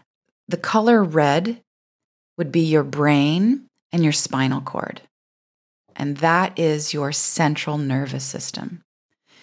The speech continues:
The central nervous system goes down from the brain, the, the brain stem, the back of your neck, down your spinal cord, sort of midway to your back.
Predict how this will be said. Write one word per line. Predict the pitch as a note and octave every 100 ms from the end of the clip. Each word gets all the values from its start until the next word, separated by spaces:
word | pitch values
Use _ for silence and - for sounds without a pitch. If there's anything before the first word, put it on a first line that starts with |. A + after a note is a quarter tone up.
| - - _ _ _
The | D3+
central | - E3+ F#3+ F3+
nervous | F3 E3
system | - D#3+ C#3+
goes | D3 C#3+
down | C#3 D#3 F3
from | F#3 F#3+
the |
brain, | F#3 D#3 D3 D3+ D3+ D3+ _ _ _ _
the, | C#3 C#3 -
the | D3
brain | C3 D#3+ E3 F#3
stem, | F#3+ - E3 D3 D3 D#3+ - - - _
the | D#3+
back | D3 C#3+ -
of | F3
your | F#3
neck, | D#3 D#3 G3+ - - _ _ _ _ _ _ _ _ D3
down | C#3+ E3+ E3 F3 G3+
your | F#3+
spinal | F#3+ - D3+ D#3 E3
cord, | - D3 G#3 A#3 _ _ _ _ _ _ _ _ _ _ _ _
sort | - E3
of | D3 C#3+
midway | D3+ E3+ E3+ D3+ D3+ C#3 C#3 E3+ G3+ - _ _ _ _ _ _ _ -
to | E3
your | D#3
back. | C3+ C3 G#2 - -